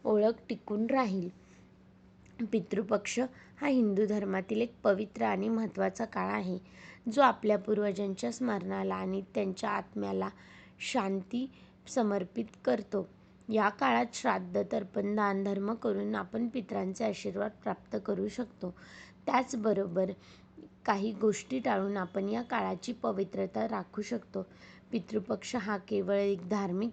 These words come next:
काळ नाही, तर आपल्या मुळांशी जोडले जाण्याचा आणि कृतज्ञता व्यक्त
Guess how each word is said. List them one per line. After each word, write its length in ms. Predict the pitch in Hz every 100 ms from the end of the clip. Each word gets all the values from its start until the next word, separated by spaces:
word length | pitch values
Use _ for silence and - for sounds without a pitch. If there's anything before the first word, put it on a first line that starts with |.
| -
काळ 220 | 214 190
नाही, 360 | 190 185 185 214 - - - -
तर 80 | 269
आपल्या 360 | 233 - 208 196
मुळांशी 580 | 202 196 190 190 -
जोडले 400 | 247 226 190 202
जाण्याचा 520 | 190 202 185 190 185 196 - - - -
आणि 160 | 220 214
कृतज्ञता 800 | 208 208 196 202 196 202 196 240
व्यक्त 360 | 226 185 -